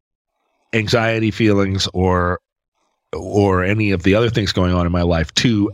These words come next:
actual panic. And so when people would talk about panic attacks or when they would, you know,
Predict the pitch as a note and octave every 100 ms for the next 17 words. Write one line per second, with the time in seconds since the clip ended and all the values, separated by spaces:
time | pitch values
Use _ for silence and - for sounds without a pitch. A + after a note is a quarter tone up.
0 | - A2+ - - A2+ G2 F#2+ - G#2+ F2+
1 | - - - - - - - F#2 G#2 -
2 | A2 G2 F#2+ F#2 _ - G#2+ D3 B2 G2+
3 | - C#3+ C3+ C3+ C3 B2 A#2+ _ _ -
4 | - C3+ C3 A2+ B2+ A2 G#2+ - G2 F#2+
5 | F#2+ F#2 F#2 F2 - - G2 E2+